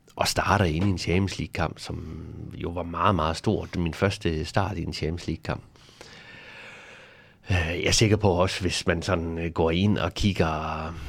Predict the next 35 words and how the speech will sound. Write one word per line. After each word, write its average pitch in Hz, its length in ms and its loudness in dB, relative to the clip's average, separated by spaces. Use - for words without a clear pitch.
mm, - 800 -14
dem, 90 120 4
der 90 60 2
sidder 98 200 4
og 82 60 4
lytter 76 140 4
med, 82 120 6
hvis 87 100 0
de 95 120 2
går 95 120 6
ind 107 120 6
og 95 60 4
ser 101 260 4
på, 90 200 4
jamen, 80 120 4
hvem 85 140 4
sad 90 180 4
egentlig 78 300 4
på - 100 0
bænken 80 440 0
i - 20 -6
den 76 220 -4
kamp, - 280 -4
øh, 80 440 -2
så - 200 0
vil 80 80 2
der 78 60 0
være 80 520 0
navne 78 460 2
der, 80 240 0
som, 78 480 -6
som 80 200 -4
jeg 104 220 4
selvfølgelig 90 420 0
kender. 73 440 -4